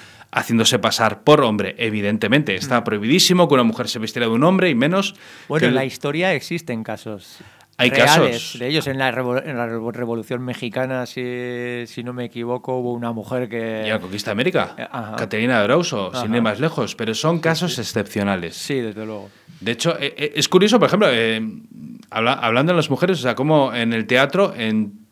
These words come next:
Speaker 1: toda Europa estaba prohibido que una mujer hiciera teatro y, sin embargo, en España no había ningún problema. O sea, es una cosa extraña, ¿no? O sea, puedes hacer teatro, pero no puedes ir a la guerra. Bueno, lo cambió todo el siglo veinte, ¿no? Con todo, eh, esa historia, esa cuarta aventura,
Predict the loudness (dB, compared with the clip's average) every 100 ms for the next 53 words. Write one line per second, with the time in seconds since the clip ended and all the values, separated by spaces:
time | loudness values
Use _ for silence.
0 | _ 2 6 6 6 6 4 2 2 2
1 | 2 2 2 2 2 0 -2 0 0 0
2 | -2 -2 -4 -4 -6 -4 -4 -4 -4 -4
3 | -4 -4 -4 -6 -6 -4 -4 -6 -10 -14
4 | -18 -20 -18 -2 2 4 4 4 4 4
5 | 4 0 0 0 0 0 0 0 -4 0
6 | 2 2 2 0 -2 -2 0 0 0 0
7 | -2 -4 -6 -10 -18 -20 -20 -20 -20 -20
8 | -20 -8 4 8 8 8 8 6 4 2
9 | 0 -2 -2 -4 -6 -14 -20 -20 _ 6
10 | 8 8 8 8 8 6 4 6 8 8
11 | 6 2 -4 -18 -20 _ -20 _ _ _
12 | -4 0 2 2 4 6 6 4 2 -8
13 | -4 -2 2 2 4 4 4 2 4 4
14 | 2